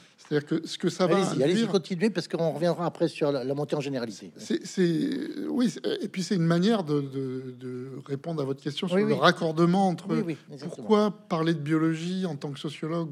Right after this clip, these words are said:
Speaker 1: ou anthropologue, et cetera. Ben, c'est parce que un certain nombre de propriétés, euh, biologiques ont des conséquences sociales immédiates. Euh, donc c'est pas de l'explication par le biologique, pas du tout.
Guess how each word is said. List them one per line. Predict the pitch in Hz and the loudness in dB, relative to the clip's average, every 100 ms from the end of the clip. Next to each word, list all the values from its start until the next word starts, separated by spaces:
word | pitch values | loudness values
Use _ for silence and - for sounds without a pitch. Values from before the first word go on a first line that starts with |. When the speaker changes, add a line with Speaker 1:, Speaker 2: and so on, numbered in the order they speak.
| 139 | -8
Speaker 1:
ou | |
anthropologue, | 135 - 131 156 147 156 135 | -10 -10 -12 -6 -6 -6 -10
et | |
cetera. | - - 156 - - - - - | -16 -18 -18 -18 -18 -18 -6 -4
Ben, | - | -4
c'est | - 202 | -2 -2
parce | - 190 - | 0 -2 -4
que | 240 247 - - - - - - | -2 -2 -2 -10 -12 -16 -12 -4
un | 175 | -2
certain | 196 196 208 | -2 2 2
nombre | 190 | 4
de | 165 | 2
propriétés, | 147 - 196 - 190 180 170 - 170 170 - - - - - | 0 -2 -4 -4 -4 -4 -6 -6 -8 -8 -18 -20 -20 -16 -8
euh, | 123 | -6
biologiques | 120 135 165 151 156 202 262 - - | -6 4 6 6 4 2 0 0 0
ont | 247 285 | 4 6
des | 214 175 | 4 2
conséquences | 180 156 165 180 165 | -2 -4 -4 -4 -6
sociales | - 151 - 196 226 214 | -2 -4 -2 -4 -2 0
immédiates. | 226 208 175 208 269 - _ - - - - _ - | 2 4 4 0 -4 -12 _ -20 -20 -20 -20 _ 0
Euh, | 135 135 | 2 2
donc | 143 170 165 | 2 0 0
c'est | 139 | 0
pas | 165 | 0
de | 165 | 0
l'explication | 143 - - 143 151 185 165 | -4 -6 -8 -6 -4 -6 -4
par | 147 | -4
le | 131 | -4
biologique, | 131 139 156 190 262 - - _ _ | -4 -4 -2 -2 -6 -8 -20 _ _
pas | 147 | -6
du | 135 147 | -4 -6
tout. | 247 | -8